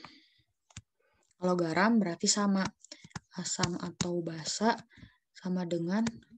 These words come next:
asam atau basa. Basa kuat. Jadi kalau misalkan sama, berarti ini nanti kalau misalkan sama nih ya, garam tuh sama kan molnya.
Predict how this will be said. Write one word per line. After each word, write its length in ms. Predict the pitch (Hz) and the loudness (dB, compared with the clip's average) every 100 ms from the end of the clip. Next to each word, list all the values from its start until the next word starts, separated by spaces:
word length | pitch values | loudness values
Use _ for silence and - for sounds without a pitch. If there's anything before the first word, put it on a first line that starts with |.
| - 180 | -12 -10
asam 440 | 165 - - 190 196 180 | -8 -8 -4 -2 -2 -6
atau 480 | 175 - 190 190 190 | -6 -6 -4 -2 -2
basa. 480 | 170 156 - - - - - - _ _ - - _ _ _ _ _ _ _ _ _ _ _ _ 180 | -4 -6 -6 -6 -8 -14 -20 -20 _ _ -10 -10 _ _ _ _ _ _ _ _ _ _ _ _ -12
Basa 320 | 180 - 180 - | -6 -6 -6 -8
kuat. 160 | - - - - - - - | -10 -10 -10 -16 -20 -10 0
Jadi 260 | 185 254 - - - - | 4 4 4 -8 -8 -8
kalau 260 | - 196 190 | 2 4 6
misalkan 1040 | 196 196 202 190 - 202 196 180 180 175 180 _ _ | 6 6 4 2 2 4 4 4 2 0 -4 _ _
sama, 540 | - - 165 160 214 240 - - | -8 -4 -2 0 0 0 -6 -4
berarti 420 | 175 165 165 220 | -2 -2 -2 2
ini 220 | 202 220 220 | 4 4 2
nanti 400 | 185 - 226 226 - - _ | 0 0 -2 -4 -14 -20 _
kalau 240 | - 196 | 0 4
misalkan 640 | 185 180 196 - 190 185 185 | 4 4 0 0 0 0 -2
sama 380 | - 170 190 220 | -4 0 2 4
nih 180 | 175 | 2
ya, 60 | 190 - _ _ _ - | -2 -6 _ _ _ -6
garam 240 | 175 185 | -4 0
tuh 140 | 202 220 | 0 0
sama 260 | 185 190 | 2 0
kan 240 | 208 185 175 | 0 -2 -2
molnya. 320 | 165 160 180 | -2 -2 -4